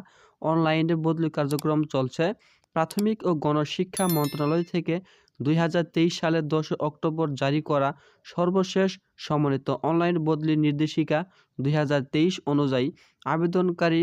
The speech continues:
আবেদন ও অন্যান্য কাগজপত্র যাচাই হবে। বদলির ক্ষেত্রে কিছু শর্ত পালন করতে হবে। প্রথমে তারা বলেছে যে বিশ থেকে চব্বিশ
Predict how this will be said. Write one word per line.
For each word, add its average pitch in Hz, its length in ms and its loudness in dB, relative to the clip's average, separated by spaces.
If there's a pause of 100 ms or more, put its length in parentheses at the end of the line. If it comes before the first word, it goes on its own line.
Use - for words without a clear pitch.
(120)
আবেদন 151 460 0
ও 160 140 -2
অন্যান্য 160 460 0
কাগজপত্র 156 640 -4 (500)
যাচাই 127 380 0
হবে। 95 280 -6 (420)
বদলির 185 480 2
ক্ষেত্রে 185 360 0 (120)
কিছু 190 340 -2
শর্ত 170 340 -2 (180)
পালন 156 280 2
করতে 110 300 -2
হবে। 95 300 -6 (300)
প্রথমে 190 440 0
তারা 190 240 2
বলেছে 151 440 0 (120)
যে 160 140 0
বিশ 170 320 2
থেকে 190 300 0
চব্বিশ 180 400 0